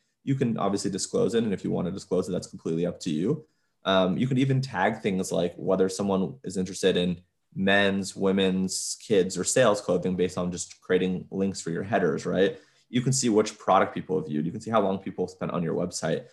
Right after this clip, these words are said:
So I think email is, like, the most obvious and the easiest and the most natural platform to collect these insights, just because, like, it's done in a way that's, there's not very much resistance.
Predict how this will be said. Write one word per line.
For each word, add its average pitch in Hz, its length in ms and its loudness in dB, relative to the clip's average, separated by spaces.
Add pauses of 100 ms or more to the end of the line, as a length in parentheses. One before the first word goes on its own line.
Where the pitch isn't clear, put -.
(260)
So - 100 0
I 104 60 6
think 156 320 -2
email 98 340 2
is, 90 100 -2
like, 90 140 -2
the 90 60 -4
most 90 400 0
obvious 90 640 0
and 90 140 -4
the - 200 -8
easiest 92 400 -2
and 85 60 -6
the 87 100 -4
most 87 220 -8
natural 85 400 -2
platform 92 680 0
to 85 180 -4 (120)
collect 87 240 -6
these 90 220 -6
insights, 131 460 0 (480)
just 123 220 0
because, 110 380 2
like, 98 140 2
it's 95 160 -2
done 98 220 2
in 95 100 2
a 92 60 2
way 87 380 2
that's, - 460 -2 (280)
there's 107 200 -6 (220)
not 123 220 2
very 170 120 2
much 117 220 2
resistance. - 640 -4